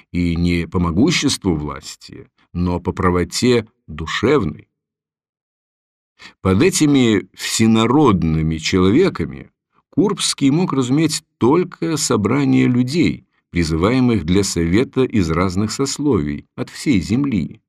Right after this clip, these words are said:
Келейные совещания с отдельными лицами едва ли ему были желательны. Вот почти и все политические воззрения Курбского.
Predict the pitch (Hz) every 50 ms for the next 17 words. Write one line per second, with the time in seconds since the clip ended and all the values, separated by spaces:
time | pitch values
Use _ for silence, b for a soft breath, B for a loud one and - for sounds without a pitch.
0 | _ _ _ b b b b - - 113 107 107 135 170 185 165 151 131 110 101
1 | 101 - 92 82 82 80 - - - - 101 113 123 123 123 120 110 - - 90
2 | 80 76 90 95 92 92 87 85 80 82 90 95 92 - 107 110 110 107 95 98
3 | 98 82 80 95 135 170 156 123 101 85 80 80 78 76 73 80 78 73 76 73
4 | 87 92 87 73 73 - - 78 76 80 - - _ _ _ _ _ _ _ _
5 | _ _ _ _ _ _ _ _ _ _ _ _ _ _ _ _ _ _ _ _
6 | _ _ _ - 110 160 214 214 - 202 180 - - - 180 185 175 151 - -
7 | - - 139 95 - - _ - 95 87 87 85 - 143 - 120 98 - - 90
8 | 80 82 78 82 101 135 160 131 82 - - 90 82 - - - - 80 78 78
9 | 80